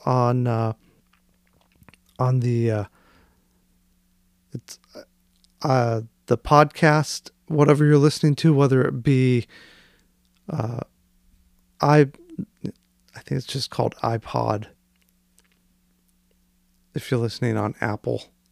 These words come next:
Apple Podcast, if you're listening on Apple Podcast, five stars. If you're listening to Spotify, uh, whatever you're listening to, I'm not biased.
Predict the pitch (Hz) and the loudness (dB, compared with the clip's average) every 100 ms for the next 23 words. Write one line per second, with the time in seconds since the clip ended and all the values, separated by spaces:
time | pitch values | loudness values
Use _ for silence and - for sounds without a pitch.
0 | _ 143 120 - 117 - 127 117 - 120 | _ -6 -4 -6 -10 -6 -6 -6 -4 -2
1 | 120 - - - 139 - 127 - 123 110 | -2 -4 -14 -16 -6 -2 -2 -2 -4 -2
2 | 127 127 135 - 131 139 - 139 135 - | -2 0 -2 0 2 2 0 -4 -4 -6
3 | - _ 156 139 131 - 135 131 - - | -12 _ 0 0 0 0 2 2 -2 -14
4 | - - _ _ - 131 123 - - 123 | -20 -20 _ _ -4 -2 0 -2 -2 -2
5 | 107 - 143 139 135 - 127 131 131 - | -4 0 4 4 2 -2 0 0 -2 -8
6 | - - - _ _ _ - - - 139 | -20 -20 -20 _ _ _ -10 -10 -4 4
7 | 151 147 156 143 143 160 143 - 147 147 | 4 6 4 4 4 0 0 2 2 2
8 | - _ _ - 147 143 - 123 110 113 | -2 _ _ 0 2 2 0 0 0 0
9 | 107 - - | -4 -8 -18